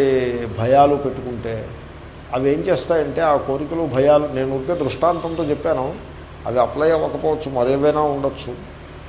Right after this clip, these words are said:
So ఈ కోరికలు, ఈ భయాలు పెట్టుకుంటే all inner deeper experience, ఆత్మానుభవము, ఆత్మ సత్యానుబోధ అన్నది పూర్తిగా బ్లాక్ అయిపోతుంది.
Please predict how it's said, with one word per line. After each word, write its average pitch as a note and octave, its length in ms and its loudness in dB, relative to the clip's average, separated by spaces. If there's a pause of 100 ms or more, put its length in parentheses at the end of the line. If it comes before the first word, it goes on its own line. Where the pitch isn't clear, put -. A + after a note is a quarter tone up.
(120)
So D3+ 140 2
ఈ C#3+ 140 2
కోరికలు, D#3 520 2
ఈ E3+ 80 4
భయాలు D3+ 400 6
పెట్టుకుంటే A#2+ 680 -4 (520)
all F3+ 400 10
inner D#3+ 640 4 (240)
deeper F3 360 8
experience, D3+ 760 -2
ఆత్మానుభవము, D#3+ 1120 2 (540)
ఆత్మ C#3+ 300 0
సత్యానుబోధ D#3+ 880 2
అన్నది D3 320 2
పూర్తిగా D3+ 380 -4
బ్లాక్ B2 420 6
అయిపోతుంది. - 440 -4